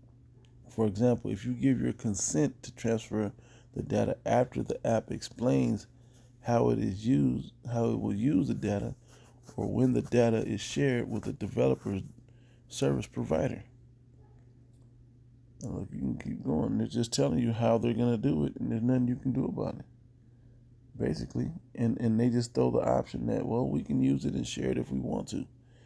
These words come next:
We don't really have to tell you. Not everything we do is, is necessary. And it's true. But think about it. Most people just go ahead and confirm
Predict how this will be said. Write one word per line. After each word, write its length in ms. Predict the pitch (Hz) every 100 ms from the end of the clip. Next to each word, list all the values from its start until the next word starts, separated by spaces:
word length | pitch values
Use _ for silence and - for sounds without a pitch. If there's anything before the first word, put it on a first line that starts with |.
| -
We 140 | - 123
don't 220 | 123 123
really 240 | 123 120
have 160 | 120 -
to 100 | -
tell 300 | - 139 139
you. 160 | - - - - - -
Not 220 | - 107 123
everything 420 | 123 123 123 113
we 80 | 113
do 300 | 120 131 117
is, 180 | 107
is 240 | 117 104 -
necessary. 420 | 110 - - 135 - - - -
And 100 | -
it's 100 | 131
true. 300 | - - 131 - - - - -
But 220 | - -
think 160 | - -
about 300 | - 110 -
it. 60 | -
Most 300 | 135 - -
people 320 | - 117 -
just 340 | - 120 139 131
go 200 | 123 123
ahead 320 | 127 120 123
and 280 | 123 - - - - - -
confirm 680 | 117 - 110 107 104 107